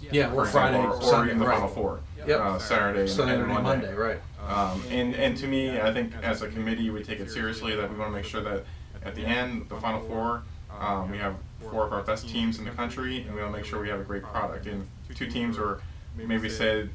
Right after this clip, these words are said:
Speaker 2: you know, do, had a double overtime game on the last game on Friday night, and they have to turn around and play Saturday afternoon or Saturday evening. Um,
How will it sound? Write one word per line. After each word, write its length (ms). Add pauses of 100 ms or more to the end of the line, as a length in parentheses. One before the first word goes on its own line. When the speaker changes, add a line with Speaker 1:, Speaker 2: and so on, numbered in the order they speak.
(180)
Speaker 2:
you 100
know, 120
do, 180 (120)
had 120
a 40
double 220
overtime 400
game 480 (220)
on 120
the 60
last 320
game 180
on 120
Friday 300
night, 260 (360)
and 100
they 60
have 100
to 80
turn 240
around 340
and 100
play 220
Saturday 380
afternoon 440
or 80
Saturday 440 (300)
evening. 560 (360)
Um, 300